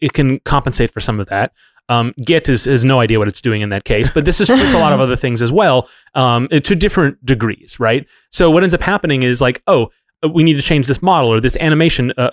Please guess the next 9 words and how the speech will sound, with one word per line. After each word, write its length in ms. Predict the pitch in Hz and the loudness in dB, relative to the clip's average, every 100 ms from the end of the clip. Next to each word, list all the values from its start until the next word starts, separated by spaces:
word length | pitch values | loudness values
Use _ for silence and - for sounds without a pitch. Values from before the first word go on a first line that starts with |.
| - | -4
controller 460 | 123 - 113 104 104 | -4 -2 0 0 2
or 40 | |
these, 200 | 123 123 - | 2 0 0
these, 220 | 139 - | 0 0
these 160 | 151 120 | 0 0
binary 580 | 104 131 151 135 117 120 | 0 0 2 2 2 0
elements, 640 | 135 131 104 98 - - _ _ _ - | 0 0 -2 -8 -10 -10 _ _ _ -4
um, 460 | 120 110 107 107 117 | 0 2 0 -4 -6
that, 560 | 127 120 113 113 - | -2 0 0 -4 -8